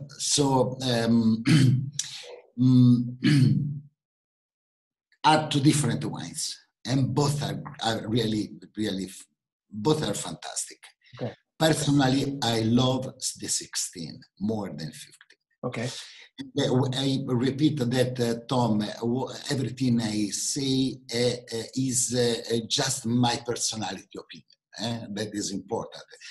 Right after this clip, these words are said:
Speaker 1: because I can't say that for every one of us
Speaker 2: Sure.
Speaker 1: is that they're all the same. But the fifteen was a very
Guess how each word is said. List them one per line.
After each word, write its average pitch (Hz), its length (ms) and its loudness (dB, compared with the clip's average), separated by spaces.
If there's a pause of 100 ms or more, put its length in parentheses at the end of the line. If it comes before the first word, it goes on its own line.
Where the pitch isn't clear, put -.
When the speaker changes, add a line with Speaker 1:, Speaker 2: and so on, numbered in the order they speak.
(100)
Speaker 1:
because 120 380 -2
I 123 300 2
can't 143 240 0
say 139 220 2
that 123 380 0
for 117 300 -6
every 123 240 -2
one 110 240 0
of 92 140 -8
us 107 220 0
Speaker 2:
Sure. - 100 -2 (240)
Speaker 1:
is 110 140 -6
that 107 200 -6
they're 113 120 0
all 107 140 0
the 95 120 -6
same. - 200 -6 (920)
But 131 400 2 (200)
the 156 360 4
fifteen 165 960 -2 (260)
was 143 460 0
a 139 240 -4
very 123 480 0